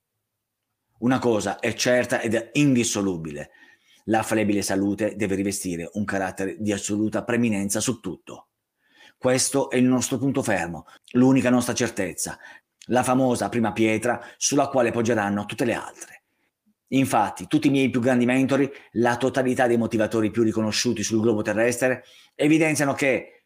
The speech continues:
ciò che facciamo sul nostro corpo, appena svegli, è in grado di influenzare la produttività, la positività, i livelli di energia per tutto il resto della nostra giornata e così ripetitivamente per tutti gli altri ambiti.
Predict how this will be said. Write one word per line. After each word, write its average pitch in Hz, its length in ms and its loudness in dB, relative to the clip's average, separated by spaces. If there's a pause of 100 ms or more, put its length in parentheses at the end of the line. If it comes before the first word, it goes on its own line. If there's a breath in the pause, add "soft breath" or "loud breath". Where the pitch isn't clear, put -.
ciò 120 220 0
che 117 120 -2
facciamo 107 520 0
sul 104 180 -6
nostro 101 260 -4
corpo, 104 520 0 (180 loud breath)
appena 107 400 -2
svegli, 120 640 0 (720 loud breath)
è - 100 -4
in 123 140 4
grado 123 240 4
di 113 100 2
influenzare 120 720 2
la 107 80 0
produttività, 113 760 0 (220 loud breath)
la 117 160 0
positività, 123 760 0 (200 loud breath)
i 113 120 2
livelli 131 280 4
di 123 100 4
energia 123 640 2 (300 loud breath)
per 113 400 -4
tutto 156 640 2
il 160 260 6
resto 113 460 0
della 117 180 2
nostra 120 320 0
giornata 110 720 -2 (240 loud breath)
e 127 140 -2
così 120 440 0 (380 soft breath)
ripetitivamente 113 1120 -2
per 98 160 -8
tutti 113 200 -6
gli 107 60 0
altri 107 240 -2
ambiti. 80 440 -10